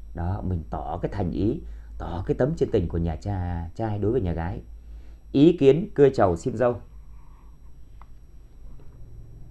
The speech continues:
Ý kiến cơi trầu xin dâu. Và mình, à,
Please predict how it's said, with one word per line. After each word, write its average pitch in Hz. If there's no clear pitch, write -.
Ý 123
kiến 123
cơi 127
trầu 87
xin 113
dâu. 113
Và 117
mình, 110
à, 98